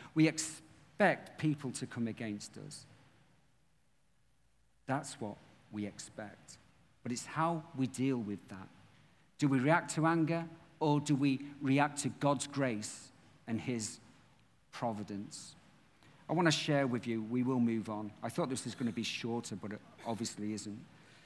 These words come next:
In Romans, it says this, "Not only so, but we also glory in our sufferings, because we know that suffering produces, uh, perseverance. Perseverance, ca-, character, and character, hope.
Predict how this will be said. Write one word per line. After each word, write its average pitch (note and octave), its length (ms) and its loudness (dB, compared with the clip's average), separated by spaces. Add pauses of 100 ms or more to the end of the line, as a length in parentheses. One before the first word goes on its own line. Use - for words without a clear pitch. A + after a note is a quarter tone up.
(300)
In E3+ 160 8
Romans, F3+ 520 10
it B2+ 80 -2
says C#3 340 0
this, D3+ 300 0
"Not D3+ 160 0
only F3+ 340 2
so, B2 480 0 (260)
but B2 100 0
we C#3 220 4
also D3+ 560 2 (320)
glory C#3+ 640 4
in C3 160 6
our B2+ 160 4
sufferings, A2+ 800 -2
because B2+ 400 -2
we E3+ 260 2
know E3 240 4
that A#2+ 200 0
suffering D#3+ 500 -2
produces, B2 560 -2 (400)
uh, A#2+ 160 -4
perseverance. B2 840 -2 (320)
Perseverance, G#3 760 4
ca-, - 240 -2 (140)
character, C3+ 460 0 (260)
and C#3 180 2
character, E3+ 480 0
hope. C3+ 480 -2